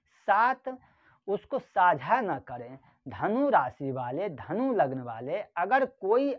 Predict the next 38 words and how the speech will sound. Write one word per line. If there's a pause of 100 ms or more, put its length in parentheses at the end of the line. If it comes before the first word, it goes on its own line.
(120)
आप
काम
करना
चाहते
हैं,
कोई
बिजनेस
करना
चाहते
हैं (280)
या
कहीं
से,
अ,
आपको
कुछ
फ़ायदा
होने
वाला
है, (260)
तो
जब
तक (160)
आपके
हाथ
में
ना
आ
जाए (300)
तब
तक (140)
आप
किसी
दूसरे
के
पास (160)
शेयर
मत